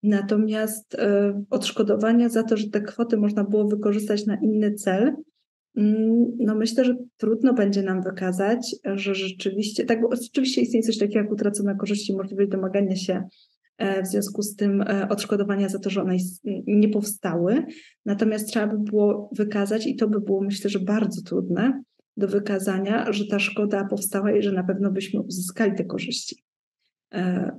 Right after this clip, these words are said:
ponieważ, no, z perspektywy podejmowanych decyzji, mm, rzadko decyzje inwestycyjne są tego rodzaju, że możemy mieć pewność co do ich rezultatu. Dzisiaj oczywiście można powiedzieć, że gdybym wtedy zainwestował w złoto,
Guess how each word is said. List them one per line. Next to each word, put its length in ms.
ponieważ, 500
no, 220
z 120
perspektywy 680
podejmowanych 720
decyzji, 760
mm, 420
rzadko 420
decyzje 360
inwestycyjne 720
są 200
tego 260
rodzaju, 380
że 80
możemy 360
mieć 240
pewność 460
co 80
do 100
ich 180
rezultatu. 640
Dzisiaj 380
oczywiście 460
można 220
powiedzieć, 300
że 60
gdybym 320
wtedy 200
zainwestował 580
w 40
złoto, 520